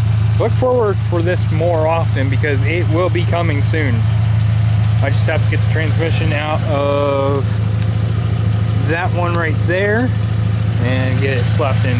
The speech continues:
this one, and then this can be out there. <laughs> So, all right, I'll see you guys later.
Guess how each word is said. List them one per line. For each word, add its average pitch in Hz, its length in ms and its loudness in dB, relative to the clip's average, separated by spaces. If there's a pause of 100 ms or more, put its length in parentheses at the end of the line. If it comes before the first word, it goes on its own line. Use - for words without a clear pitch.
this 220 260 0
one, 233 220 2
and - 880 0
then - 260 0
this 214 440 0 (680)
can 139 160 0
be - 400 0 (1000)
out 143 160 0 (200)
there. 135 320 0
<laughs> - 60 0 (1900)
So, 214 80 0
all 151 280 0 (920)
right, 180 380 0 (180)
I'll 165 100 0
see 185 140 0
you 175 60 0
guys 165 220 0
later. 170 320 0